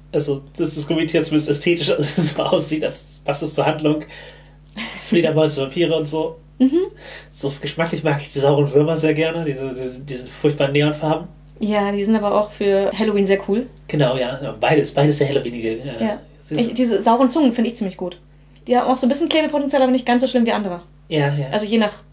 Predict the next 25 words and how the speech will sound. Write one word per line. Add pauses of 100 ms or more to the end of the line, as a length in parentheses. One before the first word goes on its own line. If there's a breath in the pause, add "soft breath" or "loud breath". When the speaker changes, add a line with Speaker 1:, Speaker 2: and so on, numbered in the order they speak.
(280)
Speaker 2:
je
nach (200)
Sorte. (180)
Speaker 1:
Mhm. (300 loud breath)
Speaker 2:
Die
darf
ich
auch
überhaupt
gar
nicht
essen,
aber
ich
mach
das
trotzdem
manchmal.
Das
ist
mir
die
Schmerzen
dann
wert.